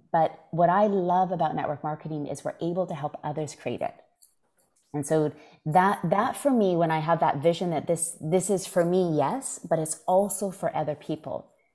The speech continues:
Like, I wanna hold the vision for network marketing so strongly that other people believe in it as well.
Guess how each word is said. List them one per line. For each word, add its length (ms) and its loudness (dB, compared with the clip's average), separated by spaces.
Like, 140 0
I 240 6
wanna 240 4
hold 320 -2
the 60 -2
vision 260 -2
for 140 -8
network 320 -6
marketing 600 -4
so 460 2
strongly 680 -4
that 180 -4
other 180 -2
people 300 -6
believe 320 -4
in 100 -4
it 100 -6
as 160 -8
well. 360 -10